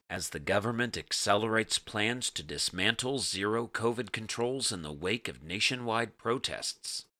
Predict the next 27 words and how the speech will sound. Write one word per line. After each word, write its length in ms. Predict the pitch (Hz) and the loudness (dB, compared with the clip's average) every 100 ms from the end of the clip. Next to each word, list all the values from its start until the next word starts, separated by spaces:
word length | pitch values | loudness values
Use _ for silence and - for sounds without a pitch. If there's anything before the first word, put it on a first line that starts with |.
| - | -12
The 80 | 85 | -2
speed 420 | - - 98 113 | -2 0 2 2
of 160 | 90 76 | 0 0
Beijing's 640 | 98 101 107 104 101 - | 0 4 4 4 -2 -2
retreat 520 | 90 - - 123 143 | -2 -2 -2 -4 -4
from 240 | - 101 | -6 -6
its 180 | 82 - | -4 -6
pandemic 640 | - - 104 117 123 123 - | -4 0 0 2 0 0 -2
regime 520 | 92 92 101 117 139 | 0 2 2 0 0
suggests 600 | - 90 73 95 113 - | 0 -2 -2 -2 0 0
the 100 | 113 | -2
country's 560 | - 123 117 104 90 101 | -4 -4 -4 -4 -2 -2
leaders 400 | 113 135 139 87 | 0 0 0 -2
are 80 | |
now 320 | 78 76 85 120 | -4 -4 -2 0
more 240 | 127 131 | -2 -4
concerned 680 | - 113 - - 147 170 92 | -4 -2 0 2 2 0 -4
about 300 | 78 78 - | -4 -6 -6
the 60 | |
damage 560 | 76 78 78 90 92 - | -8 -6 -6 -6 -4 -4
those 240 | 87 87 | -4 -4
controls 560 | - 87 - 90 85 - | -4 -6 -6 -4 -4 -6
have 200 | 78 - | -8 -10
caused 480 | - 139 139 - - | -4 -2 0 -4 -6
to 100 | 80 | -6
China's 440 | - 92 87 78 | -4 -4 -4 -8
economy 600 | - - 147 160 110 131 | -8 0 2 2 -2 -8